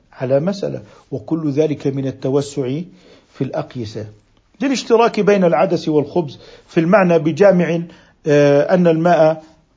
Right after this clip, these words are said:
آه، قد تأثر بطاهر غير أوصاف الماء المطلق الذي يتوضأ به. إذن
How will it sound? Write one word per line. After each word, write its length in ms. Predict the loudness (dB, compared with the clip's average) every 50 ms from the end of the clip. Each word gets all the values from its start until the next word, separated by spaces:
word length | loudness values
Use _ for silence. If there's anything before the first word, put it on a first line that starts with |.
| _ -4
آه، 140 | 0 0 0
قد 240 | 2 2 0 0 2
تأثر 640 | 2 2 2 2 0 0 0 2 2 2 2 0 -2 -10 -20 _ _ _ -4
بطاهر 640 | 0 0 0 2 4 4 4 4 4 2 2 0 0
غير 420 | 2 2 4 4 4 4 4 4
أوصاف 400 | 4 2 2 2 2 2 2 2
الماء 280 | 0 2 2 2 2 0
المطلق 600 | -2 -4 -4 -6 -4 -2 -2 -2 -2 -4 -10 -20 _ _ _ _ _ _ _ _ _ -8
الذي 280 | -4 -2 -2 0 0 -2
يتوضأ 580 | -2 -2 0 0 0 0 -2 -2 -4 -4 -4
به. 300 | -4 -6 -8 -8 -10 -12 -14 _ _ _ _ _ _ _ _ _ _ _ _ _ _ _ _ -20 -20 _ _ _ -6
إذن 320 | -4 -2 0 -2 -2 -4